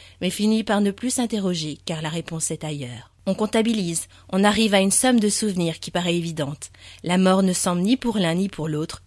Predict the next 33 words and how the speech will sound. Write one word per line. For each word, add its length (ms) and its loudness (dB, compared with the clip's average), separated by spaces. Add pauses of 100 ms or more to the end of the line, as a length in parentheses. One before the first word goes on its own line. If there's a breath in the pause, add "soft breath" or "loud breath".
une 100 -4
fin 240 -2
en 120 -2
soi. 340 -4 (680 loud breath)
En 120 4
conclusion, 600 2 (160)
d'un 160 0
côté, 480 -2 (240 loud breath)
l'ami 340 8
éternel 460 4
insatisfait 720 -2 (240 loud breath)
s'affaiblit 540 2
de 100 0
ne 100 0
pouvoir 400 -2
aboutir 460 -4
à 60 -2
la 100 -4
perfection 560 -6
de 100 -4
sa 240 -4
vie. 240 -12 (420 loud breath)
Quant 160 -2
à 120 -4
l'auteur, 580 0 (180 soft breath)
submergé 580 2
par 140 -6
le 120 -4
doute, 400 -6
en 120 -2
quête 280 -2
de 120 -2
vérité, 540 -8